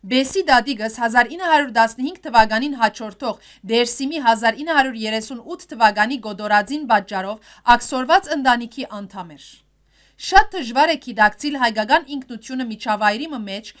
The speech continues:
ուր քոյադևման հավանականությունը կմեծնա ինքզինք ուրանալուն համարժեք։ Իսկ թե ինչպես և ուր սպաննված են իմ թորոս բաբս և մեծ քերիս Վարդանը, այն դեպքերեն է, որուն մասին դեղի բնակիչները կպատմեին նույնը,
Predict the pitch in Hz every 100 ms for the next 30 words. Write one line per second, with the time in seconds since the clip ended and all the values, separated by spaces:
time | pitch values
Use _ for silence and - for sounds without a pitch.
0 | _ - 349 381 339 247 233 226 220 247
1 | 302 - 220 226 220 214 214 214 202 -
2 | 302 294 226 220 214 190 233 294 277 240
3 | 220 208 339 - 247 226 220 208 208 196
4 | 190 180 165 160 147 _ _ _ _ _
5 | - 311 - 339 285 269 262 370 403 294
6 | 240 - 330 381 - - 226 214 202 254
7 | 254 247 202 226 220 220 220 220 - 226
8 | 233 214 - 202 196 214 202 - 208 202
9 | 185 196 196 190 277 294 302 _ _ -
10 | - 330 415 339 277 - 262 269 311 320
11 | 226 240 359 339 294 294 302 233 226 285
12 | 247 233 214 202 - 262 285 277 214 202
13 | 202 214 202 196 233 330 330